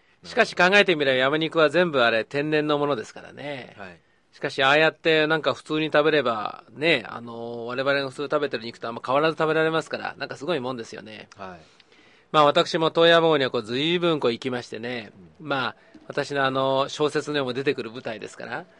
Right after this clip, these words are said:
Speaker 2: やっぱり人情すごいですよね。
Speaker 1: そうですね。
Speaker 2: ね。
Speaker 1: はい。
Speaker 2: あのー、いろいろ、まあ、その自然も美しいところあるんですが、一番その遠山号の中でも南信濃地区の特徴は、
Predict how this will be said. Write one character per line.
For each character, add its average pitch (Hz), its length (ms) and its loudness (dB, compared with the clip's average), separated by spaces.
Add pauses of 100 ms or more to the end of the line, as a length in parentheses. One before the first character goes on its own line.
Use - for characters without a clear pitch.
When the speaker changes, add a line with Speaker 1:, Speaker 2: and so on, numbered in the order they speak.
(400)
Speaker 2:
や 147 120 -4
っ - 20 -12
ぱ 214 100 -4
り 170 100 0
人 196 240 -2
情 156 220 2
す 143 140 -10
ご 175 100 2
い 180 60 2
で 143 100 -6
す 131 100 -12
よ 120 120 -6
ね。 135 360 -8 (320)
Speaker 1:
そ - 220 -12
う - 20 -8
で 78 120 -18
す - 100 -20
ね。 85 300 -20
Speaker 2:
ね。 135 400 -6
Speaker 1:
は 165 160 -16
い。 156 80 -20 (440)
Speaker 2:
あ 135 100 -6
の 139 760 0
ー、 - 20 -6
い 156 160 -8
ろ 170 140 4
い 180 40 4
ろ、 180 140 8
ま 175 220 8
あ、 143 40 2
そ 156 120 -4
の 147 60 -4
自 139 200 -8
然 151 180 2
も 156 160 0
美 - 220 -6
し 175 100 -2
い 160 40 -2
と 151 100 0
こ 135 80 2
ろ 123 80 0
あ 131 40 4
る 135 80 2
ん 127 60 -6
で 113 60 -10
す - 100 -16
が、 123 120 -2
一 120 240 -6
番 202 240 2
そ 190 100 0
の 185 120 2
遠 190 180 4
山 190 240 6
号 156 160 2
の 123 80 -4
中 120 180 -2
で 113 80 -4
も 113 180 -6
南 147 360 -2
信 160 160 -2
濃 151 200 0
地 - 140 -18
区 131 80 -10
の 117 180 -4
特 - 280 -14
徴 120 200 -4
は、 127 280 -8